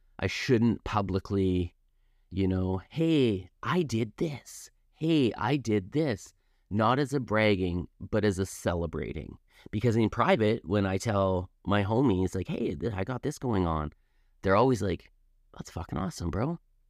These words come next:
Like, good job." But publicly, it's like,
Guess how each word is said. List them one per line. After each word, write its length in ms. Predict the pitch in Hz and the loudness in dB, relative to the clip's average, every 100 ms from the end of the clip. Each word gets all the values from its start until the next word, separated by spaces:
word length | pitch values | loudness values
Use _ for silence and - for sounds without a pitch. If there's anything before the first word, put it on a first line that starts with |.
| _ - | _ -6
Like, 220 | 113 107 _ _ _ | -2 -4 _ _ _
good 200 | - 143 | -2 -2
job." 480 | 123 151 139 104 80 - _ _ - | 0 0 0 -2 -6 -14 _ _ 0
But 140 | 117 | 0
publicly, 600 | - 165 180 - 139 127 | 2 0 0 -2 0 2
it's 180 | 104 - | 2 0
like, 260 | 110 98 | -4 -4